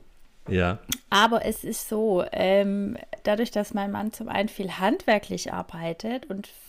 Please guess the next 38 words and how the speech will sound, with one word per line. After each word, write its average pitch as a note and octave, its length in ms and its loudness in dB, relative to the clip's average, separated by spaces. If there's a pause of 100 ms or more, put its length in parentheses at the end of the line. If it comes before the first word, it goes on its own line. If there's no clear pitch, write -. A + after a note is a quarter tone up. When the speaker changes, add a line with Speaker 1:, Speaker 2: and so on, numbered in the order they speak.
(160)
Speaker 2:
gerade G3+ 260 -4
jetzt - 140 -8
durch G3+ 140 -8
die C4 160 -2
Fassade G3 840 -2
und F#3 120 -4
so, F#3 260 -6
sind A3+ 260 -4
da, A#3 120 -2 (100)
da, - 120 -8 (100)
da, - 80 -8 (100)
da, - 240 -6
da A3 140 -6
sehen A3+ 200 -6
die A3 100 -4
Sachen A3 340 -6
zum G#3+ 160 -12
Teil G#3 240 -8
aus, G3+ 160 -6
da - 80 -16
denkst G#3 220 -12
du, - 40 -16
okay, - 260 -12
wow. - 360 -10 (540)
Aber A3+ 180 6
er A3+ 100 0
zieht's B3 260 -4
ja C4 100 2
noch A#3 160 0
mal A#3+ 160 4
an, A3 200 2
falls G#3+ 380 -2
er A3+ 80 2
noch G#3+ 340 0
mal A3 160 -2
was G#3+ 220 -4
nachstreichen G3 720 -4
muss. F#3 320 -12